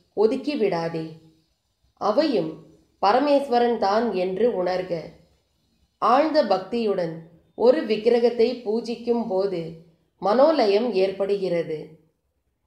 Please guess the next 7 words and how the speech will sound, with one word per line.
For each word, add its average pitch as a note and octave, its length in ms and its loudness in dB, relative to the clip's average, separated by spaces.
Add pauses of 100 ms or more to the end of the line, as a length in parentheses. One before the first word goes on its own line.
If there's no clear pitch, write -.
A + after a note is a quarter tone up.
(120)
இந்த D4 300 0
லயம் A3 440 2
ஏற்படாமல் G3 720 0 (480)
மனம் C#4 340 2
கட்டுக்குள் C4 640 -2
வராது G3 500 0 (140)
என்று F3 360 -4